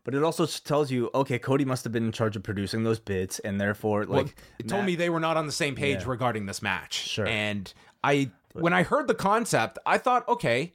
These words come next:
Speaker 2: here's something I'm interested to see how it's executed." And after seeing it, uh, I can't, I can't say that,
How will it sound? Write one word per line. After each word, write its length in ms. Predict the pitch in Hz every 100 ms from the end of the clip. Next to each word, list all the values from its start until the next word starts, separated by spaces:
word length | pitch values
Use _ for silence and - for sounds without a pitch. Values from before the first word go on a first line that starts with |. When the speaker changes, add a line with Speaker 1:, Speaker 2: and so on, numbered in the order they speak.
| _
Speaker 2:
here's 240 | 175 185
something 260 | 185 151 151
I'm 240 | 131 120 -
interested 460 | 147 147 - 139
to 60 | 131
see 220 | - 123
how 220 | 104 117
it's 140 | 107 -
executed." 600 | 147 - - 101 95 92
And 140 | 117
after 200 | 110 -
seeing 400 | 120 - 190 135
it, 220 | 113 110 - - - - -
uh, 300 | 113 110 -
I 80 | 131
can't, 220 | - -
I 60 | 117
can't 280 | 139 117
say 220 | - 117 101
that, 300 | 95 92